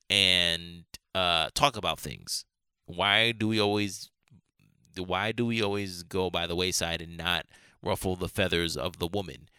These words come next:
I mean, I know why. It's because we wanna have sex this century. <laughs> You know what I mean? I get it. Because if we rustle, if we ruffle the feathers of the woman, she's not gonna let us smash, and then that's it. And then,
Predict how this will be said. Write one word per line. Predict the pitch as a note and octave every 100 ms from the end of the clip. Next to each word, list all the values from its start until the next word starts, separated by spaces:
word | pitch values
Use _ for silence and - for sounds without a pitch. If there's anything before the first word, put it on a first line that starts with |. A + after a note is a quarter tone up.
| _ _ _ _ _ -
I | G2
mean, | F#2+ F#2
I | C3
know | E2+
why. | D2+ D#2 E2+ G2+
It's | - -
because | F#2+ - F#2 F#2 G#2 - _ _ _ _ _ _ _ _ _ _ -
we | F#2 F2+
wanna | G2 G#2+
have | B2+ A#2
sex | D3 - -
this | F2
century. | - - - - - _ _ -
<laughs> | C3+ E3 E3 -
You | D3+ B2+ B2+
know | G#2+
what | G#2
I |
mean? | G2+ A2+ -
I | G#2+
get | A2 C3
it. | C3+ - - - - -
Because | F2 F2 F2
if | F#2 G#2+
we |
rustle, | A2+ A#2 A#2 G2+ G2+ -
if | E2
we | G#2
ruffle | G#2+ B2+
the | C3 A#2+
feathers | A2 A2 G#2 G2+
of | F#2+
the | G2
woman, | F#2+ F2+ F2+ E2+ F2 _ -
she's | G2+ F2+
not | F2
gonna | F2+ F2+
let | F#2
us | F2+
smash, | - F#2 E2 D#2+ - - _ -
and | F2 F2
then | F2
that's | E2+ E2
it. | E2+ - _ _ _ D#2
And | E2 D#2+
then, | D#2 C#2+ C#2+ A#1+